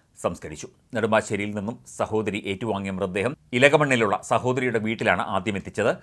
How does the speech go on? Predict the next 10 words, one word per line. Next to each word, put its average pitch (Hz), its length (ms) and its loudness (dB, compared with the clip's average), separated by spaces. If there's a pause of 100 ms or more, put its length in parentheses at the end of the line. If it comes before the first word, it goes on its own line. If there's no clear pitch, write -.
(220)
പൊതുദർശനത്തിന് 113 720 0 (100)
ശേഷം 107 320 0 (800)
ശ്രീജേഷിന്റെ 110 520 -2
മൃതദേഹം 104 440 -2
വർക്കല 98 300 0 (260)
ഇടവയിലുള്ള 110 460 2 (260)
കുടുംബ 113 260 -2 (120)
വീട്ടിൽ 98 220 -4 (120)
എത്തിച്ച് 95 300 -8 (120)
സംസ്കരിക്കുകയായിരുന്നു. 82 880 -8